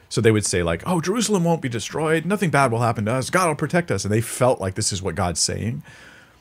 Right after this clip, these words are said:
but they were wrong because they were mistaking their own desires for what God was saying.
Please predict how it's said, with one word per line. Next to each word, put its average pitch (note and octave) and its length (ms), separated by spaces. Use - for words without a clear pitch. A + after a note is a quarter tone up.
but - 100
they A#2 80
were F#2+ 120
wrong G2+ 400
because A2 280
they G2 80
were F#2+ 200
mistaking G2 520
their F2+ 200
own F#2+ 180
desires E2+ 560
for G#2+ 120
what D#2 160
God E2 220
was E2 120
saying. - 340